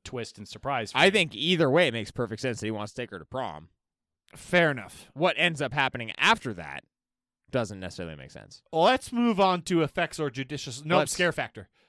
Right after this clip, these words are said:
Speaker 2: let's do scare
Speaker 3: Let's
Speaker 2: factor.
Speaker 3: move on
Speaker 2: How
Speaker 3: to
Speaker 2: about
Speaker 3: scare
Speaker 2: that part?
Speaker 3: factor.
Speaker 2: Yeah. I gave
Speaker 1: Scare
Speaker 2: it a three.
Speaker 1: factor or judicious lack thereof.
Speaker 3: Yeah, exactly.
Speaker 2: Mark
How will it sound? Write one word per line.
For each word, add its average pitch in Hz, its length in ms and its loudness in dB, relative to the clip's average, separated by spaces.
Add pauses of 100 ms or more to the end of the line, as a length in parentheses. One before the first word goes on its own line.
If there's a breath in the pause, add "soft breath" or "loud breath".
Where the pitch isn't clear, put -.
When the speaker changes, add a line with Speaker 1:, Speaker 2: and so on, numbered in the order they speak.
Speaker 2:
let's 139 240 -2
do 139 180 -4
scare - 200 -4
Speaker 3:
Let's 156 120 -4
Speaker 2:
factor. 175 100 0
Speaker 3:
move 160 80 2
on 156 60 4
Speaker 2:
How 156 40 2
Speaker 3:
to 151 40 -2
Speaker 2:
about 139 100 -6
Speaker 3:
scare 131 160 -6
Speaker 2:
that 107 80 -8
part? 95 140 -12
Speaker 3:
factor. 90 100 -20
Speaker 2:
Yeah. 87 100 -14 (560)
I 110 40 -8
gave - 20 -6
Speaker 1:
Scare 240 140 2
Speaker 2:
it - 20 8
a 208 40 4
three. 202 120 4
Speaker 1:
factor 180 260 2
or 160 80 6
judicious 143 560 -2
lack 131 180 -4
thereof. 113 380 -10 (400)
Speaker 3:
Yeah, 196 220 -6
exactly. 117 560 -10
Speaker 2:
Mark 120 180 -6